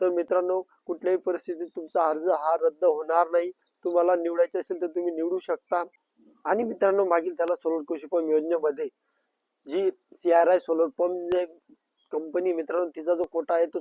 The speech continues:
पूर्णपणे संपलेला आहे. आणि मित्रांनो, तुमच्या जिल्ह्यात देखील जर त्याचा, त्या कंपनीचा जो कोटा आहे तो संपलेला असेल तर नक्की कमेंट करून सांगा, जेणेकरून आपल्या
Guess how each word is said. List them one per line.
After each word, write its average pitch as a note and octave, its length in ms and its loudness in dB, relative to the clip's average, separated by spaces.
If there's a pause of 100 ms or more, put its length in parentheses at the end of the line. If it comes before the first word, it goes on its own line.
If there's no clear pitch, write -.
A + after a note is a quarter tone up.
पूर्णपणे F3 400 -2
संपलेला E3 400 -2
आहे. E3+ 100 2
आणि F3+ 80 -4
मित्रांनो, F3 400 -4
तुमच्या F3 340 -4
जिल्ह्यात D#3+ 560 -2
देखील F3+ 360 -4
जर F#3 220 0
त्याचा, F3 240 -2
त्या - 340 -4
कंपनीचा E3+ 560 -4
जो F3 120 -4 (100)
कोटा E3 220 -2
आहे F3 100 2
तो E3+ 140 -6
संपलेला D#3+ 460 -2
असेल F3+ 300 0
तर - 100 -6
नक्की D#3+ 280 -4
कमेंट E3+ 340 -2
करून F3 200 -2
सांगा, D#3+ 340 -4
जेणेकरून E3+ 520 -2
आपल्या E3 220 -2